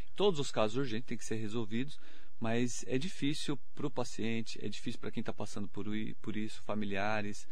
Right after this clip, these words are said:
pro sistema público também, é, foi super sub-, é, sup-, é, foi muito carre-, sobrecarregado, né? Então, é difícil, mas precisamos agir.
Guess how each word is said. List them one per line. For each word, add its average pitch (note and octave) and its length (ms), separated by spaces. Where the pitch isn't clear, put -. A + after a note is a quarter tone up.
pro A#2+ 120
sistema A#2+ 360
público A2+ 480
também, G#2+ 500
é, G2+ 540
foi G#2+ 140
super - 560
sub-, A2+ 300
é, G#2 180
sup-, - 360
é, G2+ 360
foi A#3 340
muito E3+ 360
carre-, A3 300
sobrecarregado, B2+ 880
né? A#2 140
Então, D3 400
é - 100
difícil, D#3+ 480
mas A3 180
precisamos C3 840
agir. E3+ 280